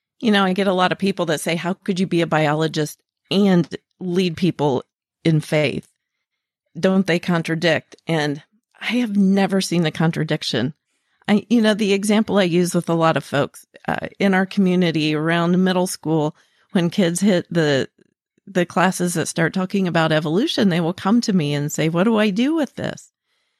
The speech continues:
And we, the example I use, we had a chemical plant that exploded in our village years ago. And those who were too young or weren't born yet, still, that's part of our lore and part of our myth.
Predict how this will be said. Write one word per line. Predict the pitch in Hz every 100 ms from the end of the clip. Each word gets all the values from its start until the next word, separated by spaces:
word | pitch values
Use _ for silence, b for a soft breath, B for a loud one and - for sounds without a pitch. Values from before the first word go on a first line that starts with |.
| _ _ _
And | 170 175 170 170 151 _ _ _ _ _ _ _ _ _ _ -
we, | 226 214 233 196
the | 208 240
example | 220 226 262 269 240
I |
use, | 196 160 175 269
we | 294
had | 349
a | 277
chemical | - 220 175 170
plant | - 165 151
that | 160 156
exploded | - - 156 156 127 127 151 - - _
in | 180
our | 160 143 143 _ -
village | 160 160 127 120 151 _ _ _ _ _
years | - 170 151 151
ago. | - - 160 b b b b
And | - 220
those | 220 226
who | 254 196 180
were | 175
too | 185 -
young | 202 165 180 180 175
or | - 170
weren't | 180 185 175
born | 180 196
yet, | 156 139 135 -
still, | - 349 247
that's | - 233 220
part | - 247
of | 202 180
our | 170
lore | 156 151 147
and | 147
part | 160 165
of | 156
our | 170
myth. | 139 143